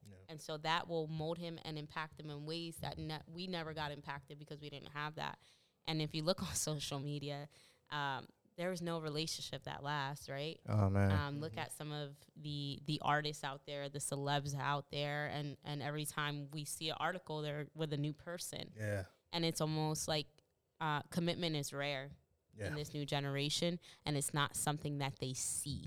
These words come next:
Speaker 3: That's key,
Speaker 1: Right,
Speaker 3: commitment.
Speaker 1: right.
Speaker 3: Yeah.
Speaker 2: So it, how is it going to be something that they would want if it's not something they see? They see,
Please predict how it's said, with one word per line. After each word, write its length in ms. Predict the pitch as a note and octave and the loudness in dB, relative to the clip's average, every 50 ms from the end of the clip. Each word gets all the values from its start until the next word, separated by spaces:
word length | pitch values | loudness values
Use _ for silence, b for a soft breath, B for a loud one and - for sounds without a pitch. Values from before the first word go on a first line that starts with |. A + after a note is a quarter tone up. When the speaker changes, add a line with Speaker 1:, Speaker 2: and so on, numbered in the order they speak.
| - - | -2 4
Speaker 3:
That's 180 | - A2 G#2 - | 6 6 6 6
key, 120 | - - A2 | 6 8 8
Speaker 1:
Right, 120 | G#2+ G2 | 8 10
Speaker 3:
commitment. 440 | F#2 G#2+ G#2+ G#2+ A2 A2+ A#2+ B2 A#2+ | 8 8 8 8 8 6 4 2 0
Speaker 1:
right. 140 | - - - | 2 4 6
Speaker 3:
Yeah. 60 | A2+ | 6
Speaker 2:
So 440 | A2 G#2+ - D#3+ D3+ D3 D3 C#3+ C#3 - | 8 8 8 8 8 8 6 4 4 2
it, 160 | - C#3+ - | 2 0 0
how 260 | D#3 C#3+ D#3+ D3+ D#3 | 2 4 6 6 8
is 140 | D#3 D#3 D#3 | 6 4 2
it 60 | - - | -2 -2
going 200 | D3+ D3+ D3 C#3+ | 0 0 0 0
to 80 | - - | -2 -4
be 80 | D3+ | -4
something 380 | D3 - - C#3+ D3 D3+ - D3 | -4 0 0 0 0 0 -2 -2
that 200 | C#3+ C3+ C3+ - | 0 -2 -2 -2
they 100 | - C#3 | -2 -2
would 300 | C#3 C3+ C3+ C3 C3+ C3+ | -2 -2 -4 -6 -4 -2
want 420 | C#3+ D#3+ F#3 F3+ C#3+ C3+ - E3 - | 4 6 6 6 6 4 0 -4 -6
if 100 | D3 C#3+ | -8 -8
it's 140 | C#3+ - - | -8 -6 -4
not 140 | C#3 C3 | -4 -4
something 300 | C#3 - C3+ C#3+ - C#3+ C3+ | -4 -8 -12 -10 -8 -8 -8
they 100 | C3+ C3 | -8 -8
see? 240 | - - - D#3+ D3 | -8 -8 -6 -4 -4
They 160 | C3+ C3+ C#3 | -2 -4 -4
see, 600 | - - - - - E3+ F3+ F3+ E3 D3+ D3+ | -4 -6 -6 -4 -2 0 0 2 2 0 0